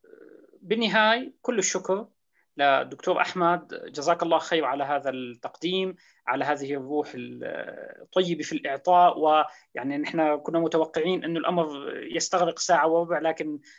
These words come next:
آه، يعني بمداخلات ال-، الأخوة الحضور والأخوات الحاضرات، ب-، آه،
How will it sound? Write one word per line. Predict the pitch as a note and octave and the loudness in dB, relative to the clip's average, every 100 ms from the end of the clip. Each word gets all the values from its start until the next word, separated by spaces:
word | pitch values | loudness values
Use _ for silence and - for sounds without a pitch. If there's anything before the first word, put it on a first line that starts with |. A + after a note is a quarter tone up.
| _ - | _ -4
آه، | C#3 C3+ B2+ G2+ | 2 2 2 -4
يعني | C#3 B2+ C#3+ C3 | -8 -6 -4 -4
بمداخلات | B2+ C3+ D3+ D3 C#3 C#3+ D#3+ D#3 F3+ F3 F3+ E3+ | -8 -6 -2 -2 -4 0 2 2 4 4 4 2
ال-، | D3 C#3+ | -4 -4
الأخوة | C#3 C#3 C3+ C3 - D3+ | -4 -6 -10 -14 -10 -10
الحضور | C#3 C3+ E3 E3+ D#3 | -10 -8 -2 -2 -2
والأخوات | - - C#3+ C#3 | -6 -8 -4 -4
الحاضرات، | B2+ C3+ C3+ C#3+ D3+ D3+ - | -6 -10 -6 -2 0 0 -4
ب-، | D3 D3+ - - _ - | -6 -6 -8 -20 _ -2
آه، | C#3 C#3 C#3 C3 - | 2 2 2 0 -4